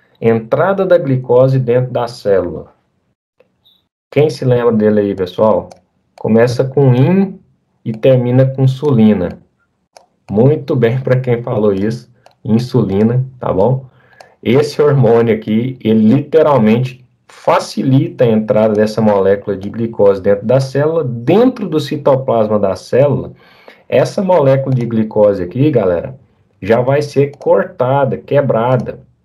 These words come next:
em duas partes, tá bom? Três moléculas de carbono pra um lado, três moléculas de carbono pro outro lado. Então, esse primeiro rompimento aqui, olha, dessa ligação carbono,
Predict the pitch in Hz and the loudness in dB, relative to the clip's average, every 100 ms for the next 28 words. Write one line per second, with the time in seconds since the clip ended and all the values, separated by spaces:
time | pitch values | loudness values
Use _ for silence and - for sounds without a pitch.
0 | _ _ _ _ _ _ _ - 117 135 | _ _ _ _ _ _ _ -6 2 2
1 | 123 127 147 147 - 95 - - - _ | 4 2 0 -2 -4 -4 -6 -14 -20 _
2 | _ _ _ - 92 107 165 - - - | _ _ _ -16 -2 0 0 -6 -18 -20
3 | _ _ _ 151 170 170 143 139 120 117 | _ _ _ 2 4 2 0 0 0 -2
4 | 120 107 - 120 113 104 104 123 143 143 | -4 -10 -6 -4 -2 0 -2 -2 -2 0
5 | 170 180 175 - _ _ _ _ - 139 | 0 -2 -8 -18 _ _ _ _ -2 2
6 | 151 143 139 135 117 113 117 117 135 123 | 2 0 0 0 0 -2 -6 -6 -2 -2
7 | 101 104 - 101 101 104 135 107 - - | -2 -4 -6 -6 -4 -2 -2 -2 -4 -12
8 | _ _ _ 135 131 196 233 - - 160 | _ _ _ -2 2 2 0 -6 -10 -4
9 | 135 131 123 110 110 110 113 104 98 98 | 2 2 2 -2 -4 -4 -4 -4 -2 -2
10 | 92 87 - 135 131 101 95 101 - 107 | -4 -12 -4 2 2 2 0 -2 0 -4
11 | 104 104 101 - 98 92 107 92 90 120 | -2 -2 -2 -2 -4 -2 -2 0 0 0
12 | 147 - | 0 -4